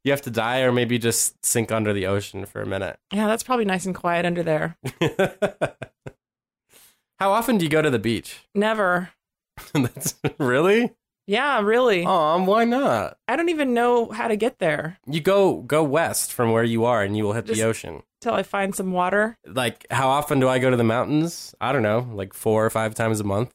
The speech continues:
Speaker 2: I go to my mountain a couple times a month usually. I have one mountain. I don't have multiple to go to.
Speaker 1: What mountain is it?
Speaker 2: It's, uh, Mount Hollywood. <laughs>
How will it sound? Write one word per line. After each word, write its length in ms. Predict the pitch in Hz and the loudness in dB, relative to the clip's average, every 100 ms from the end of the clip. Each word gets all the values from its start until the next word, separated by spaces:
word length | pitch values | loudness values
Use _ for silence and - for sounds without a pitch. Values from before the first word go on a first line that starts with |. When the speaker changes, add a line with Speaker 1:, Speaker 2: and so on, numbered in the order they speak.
| - | -6
Speaker 2:
I 160 | 202 | -4
go 160 | 233 294 | 0 0
to 180 | 285 240 | 0 -2
my 200 | 202 220 | -2 -2
mountain 500 | 233 175 202 180 202 | 0 -2 -2 -4 -6
a 60 | - | -6
couple 200 | 214 202 | -6 -4
times 260 | 202 185 185 | -4 -4 -2
a 40 | |
month 240 | 175 175 185 | -4 -4 -4
usually. 500 | 170 170 175 190 190 | -6 -4 -4 -4 -6
I 60 | 208 | -4
have 140 | 233 | -4
one 320 | 208 196 202 190 | -2 0 2 2
mountain. 300 | 170 151 143 | 0 -2 -4
I 100 | 160 | -6
don't 120 | 180 | -4
have 180 | 185 165 | -6 -4
multiple 480 | 156 156 147 160 156 | -4 -4 -8 -10 -8
to 80 | |
go 180 | 151 143 | -6 -6
to. 320 | 147 - - 139 | -8 -12 -12 -2
Speaker 1:
What 180 | 123 123 | 0 2
mountain 300 | 127 117 120 | 0 0 -2
is 120 | 123 | -2
it? 220 | 82 60 - | -6 -10 -4
Speaker 2:
It's, 260 | 202 - | -4 -2
uh, 280 | 226 208 202 | -2 0 0
Mount 240 | 202 247 247 | 0 0 0
Hollywood. 600 | 254 302 247 214 226 | 0 2 2 2 2
<laughs> 40 | 285 | 2